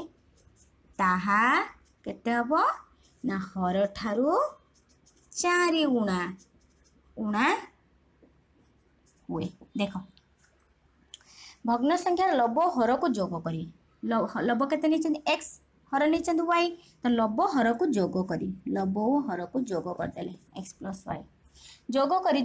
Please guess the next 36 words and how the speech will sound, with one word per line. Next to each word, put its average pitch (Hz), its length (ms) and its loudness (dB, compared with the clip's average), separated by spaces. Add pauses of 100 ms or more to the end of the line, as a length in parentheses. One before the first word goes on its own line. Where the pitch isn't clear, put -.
ଯୋଗଫଳ, 294 500 2 (300)
ଯୋଉ 294 120 2 (120)
ଯୋଗ 214 200 0 (140)
କଲେ 320 240 2
ଯେତିକି, 277 280 0
ତ 285 120 0
ଯୋଗଫଳ 320 360 0
ବି 359 100 2
ଏକ୍ସ - 160 -4
ପ୍ଲସ୍ 381 220 0
ୱାଇ 381 200 4
ରହିବ। 381 200 2 (600)
ତ - 20 2 (120)
ଯୋଗଫଳ 330 400 2 (220)
ଏକ 240 180 -4 (180)
ତୃତୀୟାଂଶ 302 540 2 (220)
ନେଲେ, 233 280 4 (120)
ଯଦି 240 220 0
ଆମେ 311 120 2 (140)
ଏକ - 140 -8 (120)
ତୃତୀୟାଂଶ 277 420 0 (160)
ନଉଛେ, 220 320 0 (440)
ତାହେଲେ 254 260 2
ତା 330 140 2
ହରଠାରୁ 196 480 0
ଉଣା 180 120 0
ହବ। 170 120 -4
ତେଣୁ 202 200 -4
ଏକ - 80 -4 (100)
ତୃତୀୟାଂଶ 277 460 0 (160)
ନବା, 285 220 2 (360)
ତେଣୁ 214 200 -2
ଏକ 196 100 -4 (100)
ତୃତୀୟାଂଶ 285 400 0 (140)
ମାନେ 285 240 4
କେତେ? 302 240 2